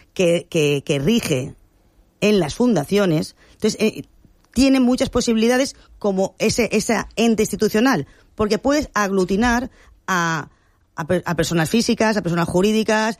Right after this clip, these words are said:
a todo aquel interesado en la cultura. Con ello, ah, conseguiríamos una programación relevante, mancomunando la comarca y coordinando todo con no solapar eventos, y una,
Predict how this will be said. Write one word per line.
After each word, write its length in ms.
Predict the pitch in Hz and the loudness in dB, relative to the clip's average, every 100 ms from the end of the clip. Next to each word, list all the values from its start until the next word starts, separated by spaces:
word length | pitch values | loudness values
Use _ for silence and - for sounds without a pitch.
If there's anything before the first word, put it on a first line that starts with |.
| - - | -14 -8
a 120 | 180 | -6
todo 220 | 185 208 208 | -2 0 0
aquel 200 | 226 208 | 0 -2
interesado 560 | 202 196 190 196 214 - | 0 0 0 0 0 0
en 120 | 175 | 0
la 100 | 151 | 0
cultura. 520 | 143 139 165 - - - - - - - | -2 -2 -2 -4 -10 -20 -20 -20 -20 -8
Con 280 | 180 202 202 | 0 2 2
ello, 300 | 233 269 - | 2 0 -2
ah, 160 | 196 185 - _ | -6 -6 -10 _
conseguiríamos 600 | - 180 196 185 214 240 - | -2 0 2 2 2 0 0
una 180 | 220 | 0
programación 640 | 208 196 185 180 - 214 247 | 2 0 0 -2 0 -2 -2
relevante, 640 | - 156 147 147 147 - - _ _ | -2 0 0 0 -2 -6 -12 _ _
mancomunando 1040 | 202 208 196 190 185 190 233 269 294 381 _ _ _ _ - | 0 2 0 0 2 2 2 2 2 -2 _ _ _ _ -4
la 160 | 185 | -2
comarca 500 | - 165 147 131 107 - - | -2 -2 -2 -4 -12 -14 -4
y 100 | 240 | -2
coordinando 460 | 208 170 170 196 208 | 0 0 0 0 0
todo 240 | 247 285 | 0 0
con 120 | 175 170 | 0 -2
no 80 | 180 | 0
solapar 480 | 202 202 233 262 - | 0 0 -2 -2 -2
eventos, 540 | 175 202 220 302 359 - _ _ _ - | 0 0 2 0 -4 -12 _ _ _ -2
y 120 | 214 | 2
una, 180 | 240 | 2